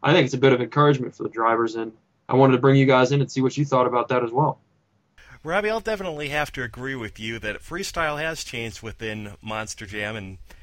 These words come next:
Speaker 2: and pretty much all promoters in the past couple of years since some of the accidents, the unfortunate accidents that we've had within the sport.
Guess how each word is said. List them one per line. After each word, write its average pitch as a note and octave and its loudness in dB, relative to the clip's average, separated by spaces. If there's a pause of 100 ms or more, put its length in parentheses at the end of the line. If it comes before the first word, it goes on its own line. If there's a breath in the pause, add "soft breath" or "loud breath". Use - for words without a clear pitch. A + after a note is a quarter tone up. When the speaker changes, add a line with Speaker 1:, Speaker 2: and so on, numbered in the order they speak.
(140 soft breath)
Speaker 2:
and A2+ -10
pretty G#3 -10
much G3 -4
all A#3+ -6
promoters G#2 -10
in A2 -8
the G2+ -8
past G2+ -10
couple A2 -12
of G#2 -10
years G2 -8
since F#2+ -10
some A2 -8
of F#2 -12
the F#2+ -12 (360 soft breath)
accidents, G#2 -8
the A2 -10
unfortunate G2 -10
accidents F2+ -12
that E2 -16
we've F2 -16
had F2+ -10
within F2+ -16
the E2 -14
sport. A#2 -12